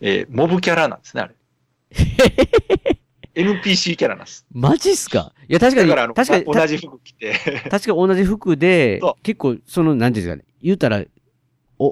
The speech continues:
Speaker 2: オーラ的なものはないというか、じ-、
Speaker 1: そうそうそう。
Speaker 2: 地味な感じでしたよ。
Speaker 1: そうなんです。
Speaker 2: モブキャラ？
Speaker 1: で、毎日こう出勤して、
Speaker 2: うん。
Speaker 1: 仕事してたら、周りでなんか、むちゃくちゃなことが起こってると。
Speaker 2: あー、そういうことなんですか。いや、めっちゃ面白そうじ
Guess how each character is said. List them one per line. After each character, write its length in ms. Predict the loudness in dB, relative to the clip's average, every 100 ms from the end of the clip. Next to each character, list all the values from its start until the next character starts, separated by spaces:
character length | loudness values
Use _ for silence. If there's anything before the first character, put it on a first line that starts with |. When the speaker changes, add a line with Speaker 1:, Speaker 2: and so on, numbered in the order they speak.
| _
Speaker 2:
オ 80 | 4
ー 240 | 6 6
ラ 360 | 4 4 2 2
的 260 | -2 -2
な 100 | -2
も 120 | 0
の 60 | 0
は 60 | 0
な 180 | 0
い 100 | 0
と 60 | 0
い 40 |
う 20 | -2
か、 80 |
じ-、 100 | -2
Speaker 1:
そ 60 | -2
う 40 |
そ 120 | -2 0
う 20 |
そ 60 |
う。 20 | 2
Speaker 2:
地 60 |
味 80 | 4
な 80 | 2
感 180 | 0 0
じ 60 |
で 60 | -2
し 80 | 0
た 80 |
よ。 120 | -2 -4 _ _ _
Speaker 1:
そ 260 | -6 -2 -2
う 20 |
な 100 | -4
ん 20 |
で 80 | -14
す。 160 | -20 _ _ _ _ _ _ _ _ _
Speaker 2:
モ 180 | 2 4
ブ 100 | 4
キ 40 |
ャ 40 | 4
ラ？ 60 | 0
Speaker 1:
で、 40 | 0
毎 100 | -6
日 100 | -6
こ 120 | -4
う 60 |
出 180 | -4 -6 _
勤 180 | -8 -8
し 100 | -4
て、 280 | -2 -2 0
Speaker 2:
う 80 |
ん。 180 | 0 0 _
Speaker 1:
仕 180 | -10 -4
事 260 | -4 -2 -4
し 120 | -6
て 80 | -4
た 100 | -2
ら、 140 | 0
周 260 | 0 0 0
り 60 |
で 120 | -2 -4
な 120 | -2
ん 20 |
か、 260 | -2 -4 -6
む 140 | -20 -6
ち 80 | -6
ゃ 60 |
く 20 |
ち 80 | -4
ゃ 40 | -6
な 80 |
こ 100 | -4
と 100 | -8
が 60 | -8
起 80 | -6
こ 80 | -8
っ 80 |
て 120 | _ -18
る 80 | -16
と。 80 | -20 _ _ _ _ _ _ _
Speaker 2:
あ 140 | -2 0 0 0 -2 0 0
ー、 40 |
そ 580 | -2 -10 -6 -2 0 2
う 20 |
い 20 | 0
う 40 |
こ 120 | 2
と 60 | -2
な 60 |
ん 20 | -2
で 80 |
す 20 | 0
か。 80 |
い 20 | 2
や、 120 | 4
め 100 | 0
っ 40 |
ち 140 | 2 2
ゃ 20 |
面 80 | 4
白 160 | 4
そ 100 | 2
う 40 |
じ 60 | 0